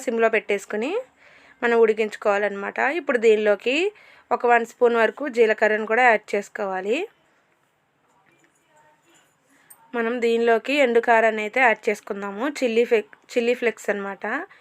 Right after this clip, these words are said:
ఒక ఐదు నుంచి ఆరు ఎండుమిరపకాయలు తీసుకుని మిక్సీలో వేసుకుని కచ్చాపచ్చగా అయితే మిక్సీ పట్టుకోవాలి. ఇక చూస్తున్నారు కదా, చిల్లీ ఫ్లేక్స్ అనమాట. ఈ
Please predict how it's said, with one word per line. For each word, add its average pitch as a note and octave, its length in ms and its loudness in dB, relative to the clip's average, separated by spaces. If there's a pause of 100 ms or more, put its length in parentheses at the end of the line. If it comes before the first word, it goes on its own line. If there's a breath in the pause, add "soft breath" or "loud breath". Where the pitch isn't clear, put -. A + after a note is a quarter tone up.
(440 soft breath)
ఒక A#3+ 100 0 (120)
ఐదు A3+ 180 0
నుంచి C4 240 -4
ఆరు A#3 240 2
ఎండుమిరపకాయలు A3 640 0
తీసుకుని A#3+ 340 -4
మిక్సీలో A#3 340 2 (100)
వేసుకుని G#3+ 400 -4 (140)
కచ్చాపచ్చగా A3 680 -2
అయితే B3+ 220 -10
మిక్సీ B3+ 320 -2
పట్టుకోవాలి. G3 580 -6 (540 loud breath)
ఇక A#3 80 0 (100)
చూస్తున్నారు G#3 400 -2
కదా, B3 120 0 (100)
చిల్లీ A#3+ 280 2
ఫ్లేక్స్ G#3+ 300 -2
అనమాట. F#3+ 320 -8 (920 loud breath)
ఈ B3 40 4